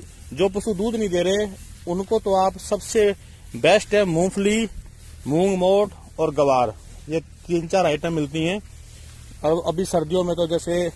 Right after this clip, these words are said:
अ-, अ-, चने का आ जाएगा। बस बेटे, बस, बस, बस, बस, बस,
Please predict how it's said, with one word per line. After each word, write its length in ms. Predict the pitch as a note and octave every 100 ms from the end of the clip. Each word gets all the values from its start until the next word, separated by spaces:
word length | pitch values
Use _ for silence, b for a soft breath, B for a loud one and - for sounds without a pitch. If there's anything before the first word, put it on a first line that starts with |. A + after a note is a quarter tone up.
| - - - -
अ-, 120 | E3 E3
अ-, 60 |
चने 300 | - F3 F3+
का 100 | F#3
आ 120 | E3+
जाएगा। 380 | C3+ D3+ D#3 F#3 - - - - - - -
बस 220 | A#2+ D#3 A#2
बेटे, 200 | A#2 D#3+
बस, 420 | C3+ F3+ A3 -
बस, 200 | F#3 G#3 D#3+
बस, 240 | E3+ -
बस, 180 | E3 E3+
बस, 120 | F3+